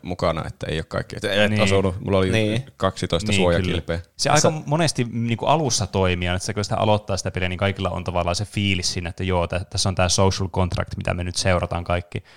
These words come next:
Speaker 2: Mut sit se menee her-, herkästi siihen, että jossakin vaiheessa joku sanoo, että mulla on suojakenttä, ja sitten <laughs> se
Speaker 1: Niin.
Speaker 2: vaan niinku lässähtää kuin pannukakku se
Speaker 3: Niin.
Speaker 2: juttu.
Speaker 1: Sitten kun kilpailullisuus alkaa vähän kasvamaan,
Speaker 2: Niin, kyllä.
Speaker 1: alkaa olla finaalipelit käsillä, niin sitten ei enää niin välitä-, välitetäkään niistä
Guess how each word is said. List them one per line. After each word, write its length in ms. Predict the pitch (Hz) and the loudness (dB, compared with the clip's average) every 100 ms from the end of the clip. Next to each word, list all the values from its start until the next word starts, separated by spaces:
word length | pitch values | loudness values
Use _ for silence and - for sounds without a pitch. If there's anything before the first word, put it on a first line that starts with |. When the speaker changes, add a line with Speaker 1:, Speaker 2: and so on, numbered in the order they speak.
| _ | _
Speaker 2:
Mut 140 | - 113 | -6 0
sit 180 | 156 143 | 0 2
se 180 | 131 - | 0 2
menee 440 | 117 117 110 120 - | 2 4 4 0 -2
her-, 260 | 110 120 107 | 2 2 2
herkästi 320 | 98 117 - | 0 0 0
siihen, 100 | - | -2
että 100 | 98 | 0
jossakin 420 | 110 139 139 117 92 | 4 4 4 0 2
vaiheessa 220 | 95 107 | 2 4
joku 320 | 113 - 104 | 2 2 0
sanoo, 160 | 95 85 | 0 -2
että 140 | - | 0
mulla 220 | 117 104 | 2 4
on 40 | 98 | 4
suojakenttä, 600 | 110 98 90 85 - 92 | 4 4 4 0 -2 -2
ja 140 | 92 | 2
sitten 240 | 117 110 - - | 2 2 0 2
<laughs> 60 | 143 | 2
se 100 | 151 | 4
Speaker 1:
Niin. 100 | 104 | 6
Speaker 2:
vaan 180 | 135 131 | 6 6
niinku 240 | 127 120 - - - 160 | 2 0 2 2 6 6
lässähtää 400 | 160 147 117 135 | 6 4 4 2
kuin 120 | 120 | 2
pannukakku 640 | 127 117 107 95 95 - | 2 4 2 0 -4 -4
se 80 | 101 | 0
Speaker 3:
Niin. 80 | 110 | 2
Speaker 2:
juttu. 120 | 104 | 2
Speaker 1:
Sitten 180 | 104 104 | 0 -2
kun 80 | 95 | 0
kilpailullisuus 760 | 131 113 90 80 82 85 82 | 0 0 0 0 -2 -4 -4
alkaa 280 | 87 87 85 | -2 0 0
vähän 180 | 82 85 | 0 0
kasvamaan, 540 | 98 - - 85 98 | 0 0 -2 -2 2
Speaker 2:
Niin, 200 | 101 95 | 4 4
kyllä. 260 | 90 90 85 | 2 0 2
Speaker 1:
alkaa 180 | 92 92 | 2 2
olla 200 | 95 - - 95 - | -2 -4 -16 -10 0
finaalipelit 680 | 131 104 87 87 95 85 | 2 4 2 2 0 0
käsillä, 420 | - 92 92 80 76 | -2 -2 -2 -4 -6
niin 140 | 80 | -6
sitten 260 | 98 - 85 | -6 -4 -4
ei 60 | |
enää 140 | 87 87 | -2 -4
niin 120 | 80 | -4
välitä-, 260 | 85 85 - - | -4 -4 -8 -10
välitetäkään 600 | 87 87 78 - - 78 | -4 -4 -4 -8 -8 -8
niistä 200 | 80 - | -8 -12